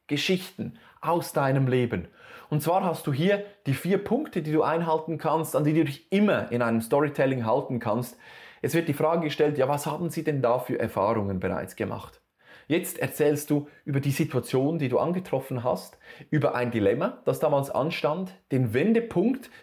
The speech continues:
wie hat sich das Ganze verändert und was war der Outcome? Oder vielleicht gab es sogar ein, ein fröhliches Ende und dann kannst du schlussendlich diese Geschichte so erzählen,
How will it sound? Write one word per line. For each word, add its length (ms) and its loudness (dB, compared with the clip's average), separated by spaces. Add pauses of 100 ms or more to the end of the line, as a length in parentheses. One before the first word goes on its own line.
wie 160 2
hat 120 -2
sich 140 -10
das 160 -4
Ganze 400 -2 (220)
verändert 560 0
und 140 -2
was 180 -4
war 80 0
der 200 -2
Outcome? 540 0
Oder 240 2
vielleicht 300 2
gab 160 2
es 100 -2
sogar 360 2 (260)
ein, 260 0
ein 160 0
fröhliches 540 0
Ende 300 4 (400)
und 440 0
dann 220 0
kannst 340 -2
du 280 0
schlussendlich 600 0
diese 240 0
Geschichte 420 -4
so 220 0
erzählen, 640 0